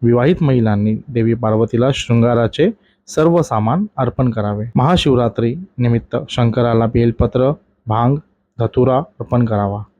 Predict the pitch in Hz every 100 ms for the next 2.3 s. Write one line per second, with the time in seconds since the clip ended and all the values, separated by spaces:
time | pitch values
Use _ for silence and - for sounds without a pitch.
0 | _ _ _ _ _ 123 170 165 160 175
1 | 143 120 123 113 - - 123 120 117 113
2 | 107 107 107